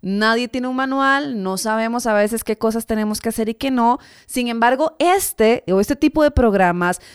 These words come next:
todo lo que usted busque, todo lo que usted lea, son su manual de maternidad y paternidad para lograr esa parentalidad de la mejor manera. Yo sé que criar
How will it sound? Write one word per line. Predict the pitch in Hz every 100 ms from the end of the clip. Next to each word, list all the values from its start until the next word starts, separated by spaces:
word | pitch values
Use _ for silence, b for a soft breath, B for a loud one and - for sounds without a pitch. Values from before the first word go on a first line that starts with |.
| B
todo | 247 294
lo | 311 247
que |
usted | 220 233
busque, | 214 180 -
todo | 190 247 285
lo | 277
que |
usted | 196 226 208
lea, | 185 202
son | 220 247 247
su | 294
manual | 269 214 208 214 233
de | 240
maternidad | 214 196 180 175 180 190
y | 208
paternidad | 220 - 208 220 208 170 175 B B B
para | 202 196
lograr | 190 180 208 226 262 - -
esa | 214 233
parentalidad | 240 254 202 202 180 175 180 196
de | 208
la | 180
mejor | 170 - 190 175
manera. | 160 123 113 151
Yo | 190
sé | 196 208
que | 226 -
criar | 180 180 196 220